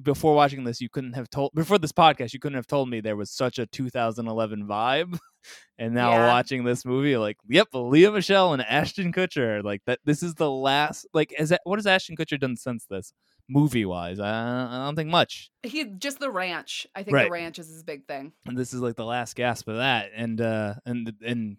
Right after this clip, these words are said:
Speaker 1: Glee is, what, a year in? Two years in?
Speaker 2: Something like
Speaker 1: Yeah,
Speaker 2: that.
Speaker 1: so th-, this is a sliver in time where this was possible.
Speaker 2: Yes. So this is, this is ultimately the most generic story that I can think of with, uh,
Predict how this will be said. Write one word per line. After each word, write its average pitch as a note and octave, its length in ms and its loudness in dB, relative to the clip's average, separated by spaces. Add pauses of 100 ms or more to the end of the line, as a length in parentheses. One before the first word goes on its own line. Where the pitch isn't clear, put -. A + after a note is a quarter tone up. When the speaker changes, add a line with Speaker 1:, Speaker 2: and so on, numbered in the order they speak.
(100)
Speaker 1:
Glee C#3 380 4
is, A#2+ 120 0
what, G#2+ 200 0 (100)
a A2+ 100 -6
year A#2 460 2
in? E3+ 320 -4
Two D3 220 0
years D#3+ 300 -2
in? E3+ 340 -6 (580)
Speaker 2:
Something E3 280 -12
like D3+ 160 -12
Speaker 1:
Yeah, A2+ 280 2
Speaker 2:
that. G2 120 -10
Speaker 1:
so A2+ 220 0
th-, B2 200 -2
this B2+ 200 -2
is B2+ 380 -6 (520)
a A#2 220 -14
sliver F3 480 6
in E3 100 2
time C#3+ 300 4
where B2 100 2
this A#2+ 280 -2
was - 360 -10 (120)
possible. G2 640 -6 (240)
Speaker 2:
Yes. - 420 -16
So D4+ 240 2
this F#4 220 -4
is, E4 240 -6
this F4+ 180 -6
is G4 100 -6
ultimately D4 440 -4
the B3 140 -4
most B3+ 360 -4
generic B3 600 -6
story G#3+ 520 -6
that G3 240 -6
I F3+ 140 -2
can F#3+ 220 -12
think F3+ 220 -14
of F3 240 -4
with, F3 240 -8 (220)
uh, B2+ 60 -10